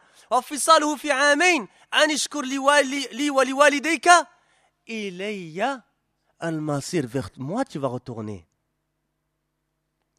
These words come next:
Vous voyez ce qui va vous aider à vous rappeler de craindre Allah Azza wa Jalla avec les parents, hein ? Et qui va nous rappeler à nous tous d'ailleurs. Hmm ?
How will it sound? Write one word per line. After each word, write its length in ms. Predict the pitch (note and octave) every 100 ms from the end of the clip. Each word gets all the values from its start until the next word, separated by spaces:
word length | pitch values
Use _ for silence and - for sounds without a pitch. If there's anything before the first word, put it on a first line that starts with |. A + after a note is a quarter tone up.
| _
Vous 40 |
voyez 160 | B2+ A#3
ce 80 | -
qui 80 |
va 80 | G#3+
vous 160 | G#3 G#3
aider 160 | G3
à 40 | G3+
vous 100 | E3+
rappeler 480 | F#3 - B3+ A#3+ - _ -
de 80 |
craindre 280 | D#3 G3 D#3+
Allah 140 | F3+ D#3
Azza 40 |
wa 40 |
Jalla 140 | E3+ F#3
avec 100 | F#3+
les 80 | F3+
parents, 400 | G3+ G#3+ A#3+ C#3+ _ _ -
hein ? 180 | G3 E4+ _ _
Et 80 | C3+
qui 80 | D3
va 80 |
nous 100 | D#3
rappeler 160 | D3+ F3+
à 40 | F3
nous 80 |
tous 220 | D#3+ D4 E3
d'ailleurs. 380 | D#3 C#3+ B2 _ _ _ _ _ _ _ _ _ _ C#3
Hmm ? 160 | G#3